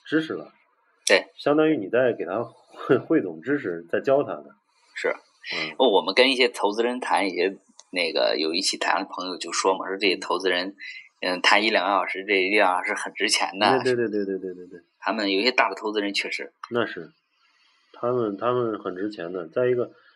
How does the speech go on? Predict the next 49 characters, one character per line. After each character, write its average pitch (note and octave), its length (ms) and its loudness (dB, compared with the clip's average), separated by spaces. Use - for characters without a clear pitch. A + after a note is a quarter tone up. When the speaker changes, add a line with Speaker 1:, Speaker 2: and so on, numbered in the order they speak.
Speaker 1:
但 C#3 240 4
是 - 100 -12
话 C#3 200 4
说 D3 120 4
回 A#2+ 120 0
来， A#2 240 2
其 A#2 120 -6
实 B2 280 -2
他 C3+ 180 2
们 G#2+ 680 -2
找 F2+ 220 2
一 G#2+ 80 0
个 G2+ 480 0
这 G2 160 -4
个 F#2 120 -2
创 A#2+ 240 -2
始 F#2+ 60 -2
团 F#2+ 220 -4
队 A2+ 180 0
聊 F#2+ 220 2
那 C3+ 80 2
么 B2+ 120 0
一 A#2+ 80 2
两 F#2+ 200 -2
个 F#2+ 80 -8
小 F2+ 180 -8
时， F#2 100 -6
他 A#2+ 220 -2
整 F#2 240 -6
个 B2 300 2
对 B2+ 160 2
这 C3 80 2
个 A#2 80 2
行 G2 240 -2
业 C3 140 4
的 G#2 100 2
这 G2+ 140 -2
个 F#2 220 -2
了 F#2 340 0
解 F2+ 260 -2
也 F2+ 200 -4
是 A2+ 180 -2
这 B2+ 140 2
个 F#2+ 180 -2
很 F#2 220 -6
可 F2 180 -6
观 F2 240 -4
的。 D#2 200 -14
Speaker 2:
是， - 260 4